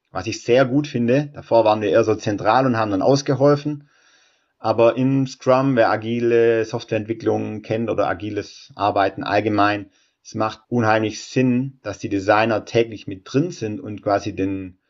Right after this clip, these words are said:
mit dem Nutzerhut am Tisch sitzen im Team und aus der Perspektive helfen, das Produkt bestmöglich umzusetzen. Weil funktioniert doch,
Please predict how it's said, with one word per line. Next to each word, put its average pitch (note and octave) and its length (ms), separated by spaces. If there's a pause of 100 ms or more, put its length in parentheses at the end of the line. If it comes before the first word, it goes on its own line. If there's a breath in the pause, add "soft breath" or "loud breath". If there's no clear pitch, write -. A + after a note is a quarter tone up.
(560)
mit A#2+ 160
dem B2+ 200
Nutzerhut E3 680
am C3 220
Tisch E3+ 240
sitzen C#3+ 640 (220)
im D3 200
Team D#3 560 (280)
und B2 120
aus B2+ 160
der C3 160
Perspektive B2 800
helfen, A2+ 420
das G#2+ 140
Produkt G#2+ 540
bestmöglich G#2 520
umzusetzen. F#2 720 (400)
Weil G#2 360
funktioniert C#3 680
doch, C#3 380